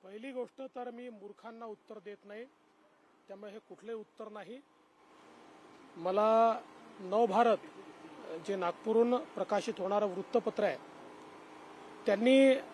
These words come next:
त्यावेळेचा अंक पाठवला आणि त्यांनी मला सांगितलं की, "बघा, आमच्या संग्रही हा फोटो आहे,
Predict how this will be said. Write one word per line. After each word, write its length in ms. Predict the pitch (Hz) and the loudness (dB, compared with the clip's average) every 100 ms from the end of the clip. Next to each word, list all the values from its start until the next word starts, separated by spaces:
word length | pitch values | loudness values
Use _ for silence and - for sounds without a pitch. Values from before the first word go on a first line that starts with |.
| - - - - - - - - | -18 -20 -20 -18 -18 -18 -14 0
त्यावेळेचा 440 | 220 226 240 269 | 4 8 8 8
अंक 220 | 226 226 285 | 8 8 8
पाठवला 560 | 254 233 240 233 175 190 - - - - - - - - - | 8 8 8 6 6 2 -8 -18 -20 -20 -20 -20 -20 -20 -6
आणि 160 | 196 226 | 0 2
त्यांनी 280 | 226 233 247 | 4 6 6
मला 200 | 240 240 | 8 6
सांगितलं 400 | 226 220 233 247 | 6 4 6 6
की, 100 | 233 | 6
"बघा, 240 | 214 240 | 8 8
आमच्या 280 | 214 202 233 | 8 4 2
संग्रही 400 | - 208 220 247 | 2 2 6 8
हा 140 | 220 | 8
फोटो 320 | 233 202 262 | 6 2 8
आहे, 280 | 254 208 175 | 8 8 2